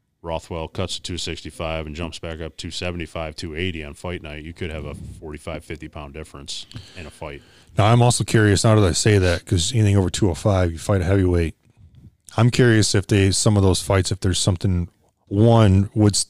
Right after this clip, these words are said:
Speaker 2: athletic commissions that say they have to be within a percentage or with so many pounds of each other, or if there's something written in those fight agreements to say, "All right, well,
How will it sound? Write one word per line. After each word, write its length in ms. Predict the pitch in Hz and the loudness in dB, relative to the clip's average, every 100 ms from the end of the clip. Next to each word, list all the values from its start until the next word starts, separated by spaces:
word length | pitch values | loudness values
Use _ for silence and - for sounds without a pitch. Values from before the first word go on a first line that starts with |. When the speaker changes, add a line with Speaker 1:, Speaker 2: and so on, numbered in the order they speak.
| - | -2
Speaker 2:
athletic 380 | 95 - 107 - | 0 4 2 2
commissions 360 | 98 90 95 | 2 2 0
that 80 | 90 | -2
say 140 | - | 0
they 120 | 92 87 | 0 2
have 120 | 90 | 0
to 100 | - | 0
be 60 | 92 | 0
within 200 | 92 90 | 2 0
a 40 | |
percentage 500 | 90 - 104 92 87 | 0 -2 0 0 -2
or 80 | 87 | -4
with 120 | 85 | -6
so 100 | - | -6
many 100 | 92 | -6
pounds 320 | 80 95 95 82 | -4 -4 -2 -4
of 80 | |
each 140 | 80 - | -6 -6
other, 280 | 87 78 82 - _ _ - _ _ - - _ _ _ | -6 -6 -10 -14 _ _ -20 _ _ -20 -20 _ _ _
or 240 | 110 101 | 2 4
if 80 | 92 | 4
there's 160 | 98 | 0
something 320 | - 120 101 104 | 0 0 2 2
written 180 | 101 90 | 2 2
in 40 | |
those 200 | 92 82 | 0 0
fight 220 | - 107 | 2 2
agreements 420 | 101 95 90 87 - | 2 2 0 -2 -4
to 60 | |
say, 180 | - 98 | -4 0
"All 100 | 92 | 2
right, 100 | 90 | 2
well, 340 | 87 87 85 | 4 2 0